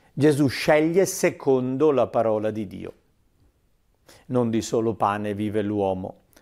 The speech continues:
non tenterai il Signore Dio tuo,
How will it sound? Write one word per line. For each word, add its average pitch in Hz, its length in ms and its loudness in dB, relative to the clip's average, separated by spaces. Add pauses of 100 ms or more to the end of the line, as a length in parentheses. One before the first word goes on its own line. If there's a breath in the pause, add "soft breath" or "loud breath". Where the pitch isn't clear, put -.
(140 soft breath)
non 123 300 0
tenterai 110 680 0
il 104 100 -6
Signore 107 580 -4
Dio 98 320 -6
tuo, 92 420 -10